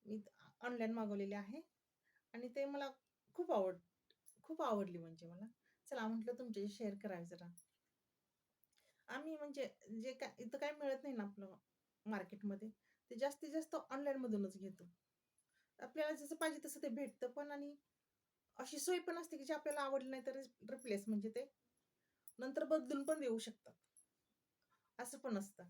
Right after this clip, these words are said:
म्हणून ते ऑनलाइन घ्यायला काय वाटत नाही. पण, अ, आम्ही घेतो, जास्तीत जास्त ऑनलाइन घेतो. Flipkart म्हणा,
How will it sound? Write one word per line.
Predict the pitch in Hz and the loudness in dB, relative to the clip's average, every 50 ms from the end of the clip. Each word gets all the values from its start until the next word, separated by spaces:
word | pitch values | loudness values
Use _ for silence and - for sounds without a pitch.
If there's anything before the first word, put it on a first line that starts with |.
| - _ _ _ _ _ | -18 _ _ _ _ _
म्हणून | 208 214 226 233 240 | -8 -8 -6 -4 -2
ते | 277 262 269 240 - - - | -2 -2 -2 -4 -6 -6 -6
ऑनलाइन | 240 240 247 262 262 269 | -6 -4 -4 -4 -4 -2
घ्यायला | 285 294 269 277 | -4 -4 -4 -2
काय | - 320 311 | 0 0 0
वाटत | 285 277 - - 180 - - | 0 0 -2 -8 -12 -12 -14
नाही. | 262 - _ _ _ _ _ _ _ _ _ _ _ _ _ - | -14 -14 _ _ _ _ _ _ _ _ _ _ _ _ _ -12
पण, | 233 233 240 240 247 | -10 -8 -6 -6 -4
अ, | 247 247 247 233 240 _ _ _ _ _ _ _ _ - | -4 -6 -6 -8 -12 _ _ _ _ _ _ _ _ -10
आम्ही | 240 254 277 311 262 | -6 -6 -6 -2 0
घेतो, | 311 349 330 339 - 190 185 - _ 190 | 2 2 2 0 -2 -4 -4 -6 _ -4
जास्तीत | 214 214 - - 269 233 | -4 -4 -4 -6 -8 -6
जास्त | 247 254 247 - 285 | -6 -6 -4 -6 -6
ऑनलाइन | 277 254 240 226 202 196 190 190 202 | -4 2 2 4 4 2 0 -2 -4
घेतो. | 202 185 180 - 180 - _ _ _ _ _ _ _ _ _ _ _ _ _ _ _ _ _ _ - _ _ _ _ _ _ _ _ 233 | -4 -4 -6 -10 -16 -20 _ _ _ _ _ _ _ _ _ _ _ _ _ _ _ _ _ _ -20 _ _ _ _ _ _ _ _ -6
Flipkart | 233 226 - - 233 220 202 196 202 | -6 -6 -4 -2 0 0 0 -2 -2
म्हणा, | 202 196 190 190 190 | -4 -4 -4 -4 -8